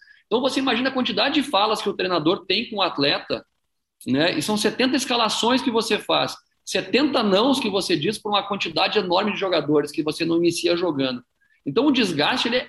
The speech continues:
gigantesco, é muito grande. E, e a gente tem que ter uma habilidade tremenda pra fazer essa gestão de maneira equilibrada. Às vezes tira o pé do acelerador, às vezes acelera, às vezes tira um jogador, coloca outro.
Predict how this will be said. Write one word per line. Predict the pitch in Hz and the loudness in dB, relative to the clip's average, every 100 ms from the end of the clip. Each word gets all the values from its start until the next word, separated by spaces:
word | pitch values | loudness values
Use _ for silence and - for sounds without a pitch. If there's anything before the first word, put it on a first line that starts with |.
| 165 | -2
gigantesco, | 190 247 302 165 214 220 | -2 0 0 2 2 0
é | 143 | -2
muito | 139 214 - | 0 -2 -2
grande. | 135 117 110 104 _ _ _ _ - _ - | -2 -2 -4 -10 _ _ _ _ -20 _ 0
E, | 127 131 120 | 2 4 4
e | 151 | 2
a | |
gente | 160 190 | 0 -2
tem | 202 | -2
que | 202 | 0
ter | |
uma | 202 | 0
habilidade | 185 180 147 185 | 0 0 0 0
tremenda | - 208 170 185 214 | -2 -2 0 0 0
pra | 156 151 | -4 -2
fazer | 139 127 135 | 0 2 0
essa | 135 139 | 0 -2
gestão | 135 131 - 143 | -4 -4 -2 -2
de | |
maneira | 151 147 151 | 0 2 2
equilibrada. | 156 170 185 170 156 127 | 0 -4 -4 -2 0 -2
Às | 117 | 0
vezes | 135 135 - | 0 -2 -6
tira | - 135 | 0 0
o | 131 | 0
pé | 123 | -2
do | |
acelerador, | 120 135 151 175 147 147 | -2 -2 0 0 2 2
às | 113 107 | 0 -6
vezes | 110 | -12
acelera, | - 175 135 143 | -6 -2 0 0
às | 117 | -2
vezes | 113 | -4
tira | - 120 | -4 -4
um | |
jogador, | 127 156 131 135 | -2 -2 0 -2
coloca | - 117 - | -2 -6 -2
outro. | 165 147 143 | 2 2 0